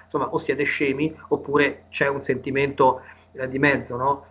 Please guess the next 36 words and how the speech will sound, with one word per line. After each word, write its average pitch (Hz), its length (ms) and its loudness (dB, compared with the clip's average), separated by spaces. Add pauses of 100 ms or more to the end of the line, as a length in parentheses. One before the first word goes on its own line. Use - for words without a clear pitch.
(160)
Ecco, - 340 -4
io 220 180 6
trovo 156 320 6
che 143 300 2
un, 143 180 -6
un 143 240 -4
fair 156 200 -4
play, 165 340 4
un'educazione, 127 680 0
non 123 140 -6
so, 143 340 2 (540)
mm, 131 220 -12
mi 127 60 -12
sarebbe 190 200 4
piaciuto 190 180 8
dire, 151 140 4
"Vabbè, 139 320 -2
cari 185 340 2
lettori, 202 480 4
mi 156 100 -4
dispiace, 160 920 -2
noi 151 300 0
ce 151 80 -6
ne 143 80 -2
andiamo 135 640 0
a 127 120 0
quel 175 200 6
paese, 175 460 6
chiude 135 220 2
tutto, 147 320 -2
eccetera", 131 400 -2
invece 143 220 -2
non 147 100 0
è 117 40 -4
stato 117 200 -6
possibile. 113 560 -6